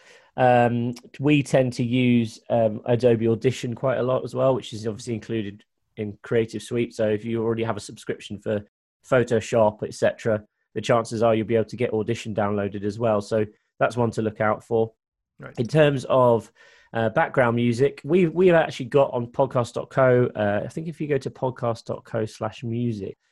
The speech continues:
Speaker 1: we
Speaker 2: Mm-hmm.
Speaker 1: have a, a collection of free music which you can download. I think it is, yeah, podcast dot co slash music.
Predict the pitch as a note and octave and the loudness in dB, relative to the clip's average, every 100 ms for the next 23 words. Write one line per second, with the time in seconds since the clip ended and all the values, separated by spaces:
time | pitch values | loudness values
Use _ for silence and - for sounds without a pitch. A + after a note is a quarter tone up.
0 | _ C3+ C3 B2 A2+ A2 G#2 A2+ - B2+ | _ -6 -2 0 0 -2 -6 -12 -8 -4
1 | B2+ B2 - C3 G#2 - G2+ G2 F#2+ _ | -2 -2 -4 -6 -6 -2 -2 -2 -4 _
2 | _ _ _ _ - B2 A2 A2 G#2 A2 | _ _ _ _ -2 0 2 0 -2 -8
3 | A2 G2+ G2+ G#2 G2+ G#2 A2+ _ _ _ | -10 -10 -4 -4 -2 -4 -4 _ _ _
4 | _ - B2 G#2+ - B2 G#2 - C3+ B2 | _ -8 -4 -4 0 2 2 0 -2 -2
5 | A#2 - - A2 G#2+ G#2 A2+ A2 G2+ - | -4 -6 -8 -6 -6 -6 -4 -4 -4 -8